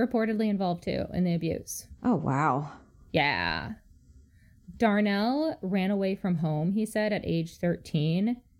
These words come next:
Speaker 2: Mm.
Speaker 1: and asked to be placed in foster care.
Speaker 2: Wow.
Speaker 1: Yeah.
Speaker 2: Okay.
Speaker 1: Like, that is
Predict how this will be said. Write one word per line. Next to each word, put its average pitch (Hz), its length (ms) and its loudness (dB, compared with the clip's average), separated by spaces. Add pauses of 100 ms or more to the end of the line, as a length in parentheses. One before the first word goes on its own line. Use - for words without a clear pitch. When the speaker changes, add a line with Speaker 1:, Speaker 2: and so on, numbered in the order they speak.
(140)
Speaker 2:
Mm. 196 100 -2
Speaker 1:
and 175 320 0
asked 165 420 -2
to 190 80 2
be 160 100 0
placed 147 320 -2
in 147 80 -2
foster 135 340 -6
care. - 300 -6 (540)
Speaker 2:
Wow. 143 880 0 (200)
Speaker 1:
Yeah. 139 600 0
Speaker 2:
Okay. - 140 -10 (300)
Speaker 1:
Like, 214 280 2
that 349 280 2
is 190 380 0